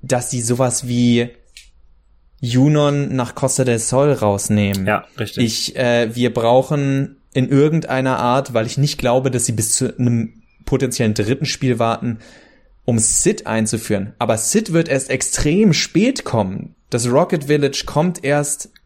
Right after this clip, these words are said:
Speaker 1: das
Speaker 2: Wir
Speaker 1: dauert
Speaker 2: haben ihn ja
Speaker 1: noch
Speaker 2: schon
Speaker 1: eine ganze
Speaker 2: gesehen in dem
Speaker 1: Ecke.
Speaker 2: ersten Teil jetzt. Er war in einer Szene kurz zu sehen. Da ist er irgendwo auf dem Gebäude rumgeklettert oder so. Ich bin mir nicht mehr ganz sicher, aber wir haben Cait Sith schon gesehen.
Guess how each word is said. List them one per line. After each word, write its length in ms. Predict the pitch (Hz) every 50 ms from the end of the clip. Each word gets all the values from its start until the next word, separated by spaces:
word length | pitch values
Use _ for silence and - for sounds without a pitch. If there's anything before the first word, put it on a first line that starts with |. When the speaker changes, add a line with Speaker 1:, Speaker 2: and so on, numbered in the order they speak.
| _
Speaker 1:
das 160 | - 143 135 -
Speaker 2:
Wir 80 | 139 120
Speaker 1:
dauert 120 | 135 175
Speaker 2:
haben 60 | 214 208
ihn 80 | 180
ja 60 | 180 165
Speaker 1:
noch 60 | 147
Speaker 2:
schon 80 | 151 175
Speaker 1:
eine 100 | 175 165
ganze 160 | 170 - 180
Speaker 2:
gesehen 140 | 175 123 -
in 80 | 98
dem 80 | 101 104
Speaker 1:
Ecke. 80 | 107
Speaker 2:
ersten 220 | 101 - - - 92
Teil 240 | - 95 90 87 90
jetzt. 360 | 90 87 - - - - _ _ _ _ _ _ _ _ _ _ _ _ _ _ _ _ _ _ _ _ _ _ _ _ _ _ _ -
Er 120 | - 104 110
war 200 | 117 120 123 123
in 120 | 120 113
einer 220 | 123 131 147 147 139
Szene 340 | - - - 143 135 131 127
kurz 280 | - 131 123 - -
zu 120 | - - 110
sehen. 400 | 98 104 101 87 82 85 87 _ _ _
Da 140 | - 107 101
ist 120 | 104 -
er 60 | 113 110
irgendwo 140 | 104 104
auf 80 | 107 -
dem 80 | 113 104
Gebäude 300 | 98 85 107 101 101 98
rumgeklettert 500 | 95 98 95 92 - 98 92 98 90 95
oder 120 | 95 92
so. 80 | 87 98
Ich 80 | 95 -
bin 100 | 135 123
mir 80 | 123
nicht 160 | 127 127 127
mehr 140 | - 120 110
ganz 180 | 113 113 110 -
sicher, 200 | - 107 - 98
aber 140 | 92 98 -
wir 100 | 107 101
haben 180 | 117 127 123 120
Cait 200 | - 123 117 -
Sith 200 | - 117 - -
schon 200 | - 120 107 104
gesehen. 280 | 101 104 101 98 98